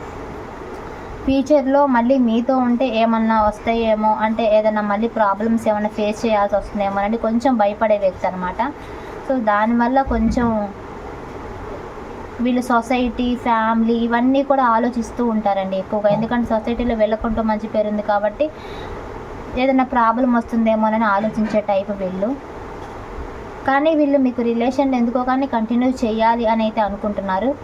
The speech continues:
Maybe మాట్లాడాలి ఒకసారి. ఈ రిలేషన్ని అప్పుడే కట్ చేసుకోవాలని అయితే వీళ్ళు అనుకోవట్లేదండి. అంటే కట్ చేసుకోవాలనేం లేదు. ఈ రిలేషన్లో కాకపోతే వాళ్ళు దిగరు.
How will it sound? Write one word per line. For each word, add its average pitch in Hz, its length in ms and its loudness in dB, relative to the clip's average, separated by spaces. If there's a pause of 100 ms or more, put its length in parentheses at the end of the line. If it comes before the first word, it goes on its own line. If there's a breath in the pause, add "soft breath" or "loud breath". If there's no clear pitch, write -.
(360)
Maybe 247 280 2
మాట్లాడాలి 254 920 4
ఒకసారి. 226 600 2 (100)
ఈ 254 80 2
రిలేషన్ని 285 520 4
అప్పుడే 262 280 2
కట్ 254 340 0
చేసుకోవాలని 233 580 0
అయితే 220 140 -2
వీళ్ళు 208 160 -2
అనుకోవట్లేదండి. 196 880 0 (320 loud breath)
అంటే 254 140 2
కట్ 254 320 2
చేసుకోవాలనేం 233 760 2
లేదు. 208 180 0
ఈ 233 320 0
రిలేషన్లో 262 520 2
కాకపోతే 285 640 2
వాళ్ళు 277 300 4
దిగరు. 240 460 4